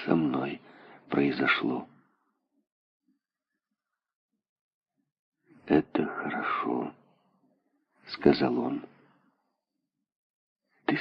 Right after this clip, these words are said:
скитался достаточно долго». Я опустился на колени —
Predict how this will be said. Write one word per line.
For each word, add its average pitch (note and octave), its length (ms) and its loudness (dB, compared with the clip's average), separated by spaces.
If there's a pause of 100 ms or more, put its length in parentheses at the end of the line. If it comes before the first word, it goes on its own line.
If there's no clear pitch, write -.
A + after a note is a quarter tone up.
скитался - 680 2
достаточно - 840 0
долго». - 580 -2 (3000)
Я D2+ 220 8
опустился - 640 6
на D2 120 6
колени — C#2+ 600 4